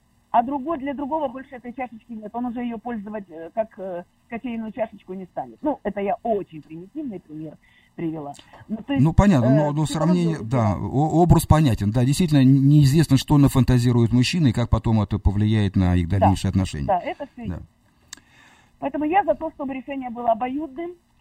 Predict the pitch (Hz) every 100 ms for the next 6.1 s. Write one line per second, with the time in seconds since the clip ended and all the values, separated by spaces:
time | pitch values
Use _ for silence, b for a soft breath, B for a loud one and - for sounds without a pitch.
0 | _ 247 - 254 269 269 285 - 311 294
1 | 247 220 185 185 233 269 320 311 - 262
2 | 226 220 240 233 214 226 220 285 240 208
3 | 202 214 208 196 185 175 170 170 156 b
4 | b - 269 285 269 254 254 - 214 233
5 | 240 240 233 247 - 214 - 220 202 269
6 | 233